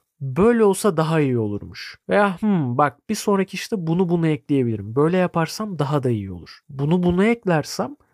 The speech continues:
daha da iyi bir iş çıkartırım." kısmına gelinmesi gerekiyor. Ki bu sayede üstüne koyarak, iterasyon yaparak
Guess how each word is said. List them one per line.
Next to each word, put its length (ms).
daha 440
da 100
iyi 280
bir 80
iş 240
çıkartırım." 640
kısmına 440
gelinmesi 580
gerekiyor. 540
Ki 200
bu 60
sayede 600
üstüne 500
koyarak, 560
iterasyon 600
yaparak 360